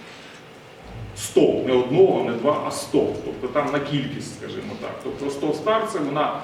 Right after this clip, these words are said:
що вони пам'ятають, що кордон проходив саме тут, а ніде інакше. Інша сторона так само виставила сто старців. Я собі, чесно кажучи, уявляю, яких збирали, уявляю, яким казали,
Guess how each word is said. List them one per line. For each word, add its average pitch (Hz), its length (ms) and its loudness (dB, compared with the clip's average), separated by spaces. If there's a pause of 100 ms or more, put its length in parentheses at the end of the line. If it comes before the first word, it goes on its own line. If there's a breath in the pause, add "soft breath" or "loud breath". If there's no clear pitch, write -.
(420 loud breath)
що 151 120 4
вони 165 200 6
пам'ятають, 180 680 4
що 156 140 0
кордон 139 420 2
проходив 131 440 0
саме 107 240 -4 (140)
тут, 139 160 2
а 131 40 -2
ніде 113 280 -4
інакше. - 460 -4 (100)
Інша 240 400 4
сторона 202 500 4
так 165 200 0
само 185 360 4
виставила 123 580 2
сто - 240 -4
старців. - 480 -6
Я 196 120 4
собі, 180 260 2
чесно 175 380 -2
кажучи, 170 460 0
уявляю, 143 500 6
яких 131 300 2
збирали, 190 640 4
уявляю, 139 600 4
яким 135 300 0
казали, 120 340 2